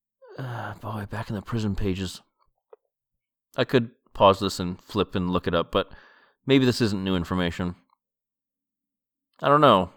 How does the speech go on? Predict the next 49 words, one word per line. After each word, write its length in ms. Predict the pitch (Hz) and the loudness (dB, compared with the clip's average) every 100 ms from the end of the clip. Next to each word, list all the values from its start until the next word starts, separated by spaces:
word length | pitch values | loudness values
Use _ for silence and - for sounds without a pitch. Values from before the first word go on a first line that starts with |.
| _ | _
What 140 | 120 | -2
did 100 | 127 | 4
I 60 | 127 | 4
talk 240 | 135 120 | 4 0
about 180 | 123 120 | 4 4
on 80 | 113 | 6
my 140 | 110 | 4
own 160 | 110 110 | 2 2
podcast? 680 | 117 107 - 85 78 - - - | 4 2 4 0 0 -6 -20 -6
Email 300 | 131 135 117 | 0 4 4
me. 220 | 98 85 90 _ _ _ _ _ _ _ _ _ | 4 0 -6 _ _ _ _ _ _ _ _ _
Remind 360 | 113 113 113 98 | -2 2 2 2
me. 140 | 85 - _ _ _ _ _ _ _ _ _ _ _ | -4 -10 _ _ _ _ _ _ _ _ _ _ _
You 140 | 120 120 | -2 2
can 60 | |
get 100 | 127 | 2
in 80 | 120 | 6
touch 240 | 139 135 | 4 6
at 100 | 123 | 4
the 80 | 120 | 4
world 200 | 123 120 | 6 6
beyond 200 | 120 113 | 6 4
the 40 | 110 | 4
tale 260 | 127 117 | 4 6
at 100 | 110 | 4
gmail 320 | 113 110 104 | 2 2 4
dot 180 | 101 101 | 4 2
com 320 | - 110 131 - - - _ | 4 2 2 -2 -18 -20 _
or 420 | 131 120 104 92 - - | 2 6 6 4 0 -4
World 240 | 127 117 | 2 2
Beyond 320 | 113 113 107 - | 4 2 2 2
Pod 380 | 135 113 107 - - | 4 6 4 2 -4
on 160 | 113 98 | -2 0
Twitter. 340 | 151 110 - _ _ _ _ _ _ _ _ _ _ _ _ _ _ _ _ | 2 2 0 _ _ _ _ _ _ _ _ _ _ _ _ _ _ _ _
You 80 | 123 | -6
can 120 | 131 | -6
support 260 | - - 143 | -6 0 0
the 60 | - | 4
show 180 | 147 | 8
on 120 | 120 120 | 8 6
Patreon 480 | 156 - 113 131 | 2 4 2 2
at 100 | 110 | 0
patreon 320 | 123 117 120 110 | -2 0 2 4
dot 160 | 95 | 2
com 320 | - 120 151 | 4 2 0
slash 340 | 156 123 98 - | 0 4 4 4
world 200 | 113 107 | 4 4
beyond 260 | 107 101 | 4 2
podcast. 460 | 131 143 - 139 | 4 4 4 0